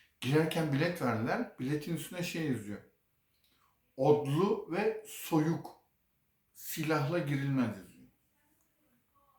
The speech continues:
Silahı anladım. Odlu ve soyuk. Düşündüm, düşündüm. Sonunda anladım. Odlu, ateşli.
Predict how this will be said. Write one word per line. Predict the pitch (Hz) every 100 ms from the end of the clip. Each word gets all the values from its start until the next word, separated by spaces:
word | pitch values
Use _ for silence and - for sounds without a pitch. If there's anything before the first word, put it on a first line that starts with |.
| _ _ _ _ _ _
Silahı | - 120 117 127
anladım. | 190 196 190 175 120 - _ _ _ _ _ _ _ -
Odlu | 131 135 127 131 185 196 202 - _ _
ve | 151 180
soyuk. | 175 - 151 156 131 - - _ _ _ _ _ _ _ _ _ _ _ _ _ _ _ _ _ _ _ _ _ _ _ _ _ _ _ _ _
Düşündüm, | - 113 - 110 110 110 110
düşündüm. | 113 110 104 101 107 107
Sonunda | - 131 113 117
anladım. | 120 113 101 - _ - - - -
Odlu, | 165 143 143 170 180
ateşli. | 139 - 139 - 135 110